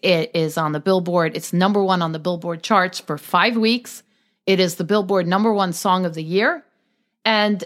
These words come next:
in nineteen fifty-eight, the first year of the Grammys, it wins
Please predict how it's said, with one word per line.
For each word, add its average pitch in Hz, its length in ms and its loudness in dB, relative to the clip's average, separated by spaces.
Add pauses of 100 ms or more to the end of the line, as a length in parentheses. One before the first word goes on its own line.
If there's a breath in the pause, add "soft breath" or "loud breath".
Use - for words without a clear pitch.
in 208 180 2
nineteen 196 400 2
fifty-eight, 180 680 -2
the 170 60 -18
first 170 340 -4
year 190 140 2
of 170 100 -2
the 175 80 -4
Grammys, 240 600 2
it 214 180 0
wins 180 460 -2